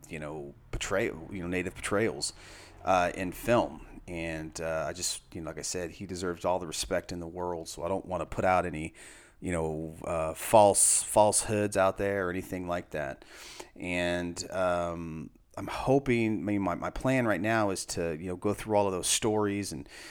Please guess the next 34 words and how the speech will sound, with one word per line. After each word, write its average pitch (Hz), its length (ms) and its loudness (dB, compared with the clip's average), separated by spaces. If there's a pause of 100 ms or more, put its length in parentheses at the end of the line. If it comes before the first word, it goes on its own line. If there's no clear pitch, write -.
(220)
and, 80 720 -4
uh, 82 480 -2
put - 240 2
together 101 640 2
a 90 180 -6
much 98 300 -2
more 95 300 -2
comprehensive 90 1200 -2 (100)
episode 82 680 -4
about 80 400 -2
him, 82 380 -6 (400)
uh, 95 120 6
in 95 120 0
a 98 60 -4
few 98 240 -2
weeks. 85 520 -2 (440)
Um, 90 640 2 (440)
but 110 160 2
in 104 80 4
the 107 60 4
meantime, 101 760 4
there, 107 180 2
there's 101 300 0
a, 90 240 0
there's 95 200 -4
a 98 60 -6
ton 117 260 0
of 110 100 -2
info 104 440 0
to 98 80 -2
go 98 220 0
over 95 200 -2
with 95 240 -6
Fishhawk, 92 640 4